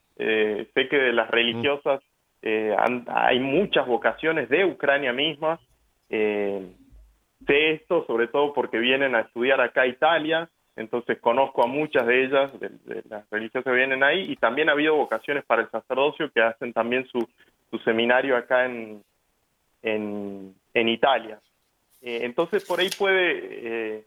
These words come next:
ya que la hermana conoce mejor ahí, contar un poco esto, cómo se dio eso del nacer de las vocaciones,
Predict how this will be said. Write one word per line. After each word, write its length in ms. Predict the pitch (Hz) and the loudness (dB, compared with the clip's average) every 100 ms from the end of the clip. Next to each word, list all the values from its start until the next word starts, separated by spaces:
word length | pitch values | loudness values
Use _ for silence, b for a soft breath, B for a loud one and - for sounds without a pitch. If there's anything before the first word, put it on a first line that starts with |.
| _ - | _ -2
ya 140 | 131 | 0
que 80 | 139 | 2
la 100 | 123 | 2
hermana 380 | 131 143 143 - | 2 2 2 2
conoce 440 | 127 151 160 139 | 2 2 0 -2
mejor 340 | 127 127 143 139 | -4 -2 2 2
ahí, 300 | 151 165 156 _ _ | 2 -2 -10 _ _
contar 340 | 131 139 196 | -2 0 0
un 100 | 190 | 0
poco 300 | 185 190 185 | -4 -2 0
esto, 300 | 180 151 123 | 0 0 -4
cómo 280 | 135 175 180 | -2 -2 -4
se 120 | - 139 | -2 -2
dio 340 | 156 170 165 | 2 2 2
eso 260 | 156 151 156 | 2 -2 0
del 160 | 123 117 | 0 0
nacer 280 | 113 - 143 | -2 0 2
de 80 | 143 | 2
las 120 | 123 | 2
vocaciones, 880 | 117 110 113 - 165 170 156 139 | 0 0 0 0 2 4 2 0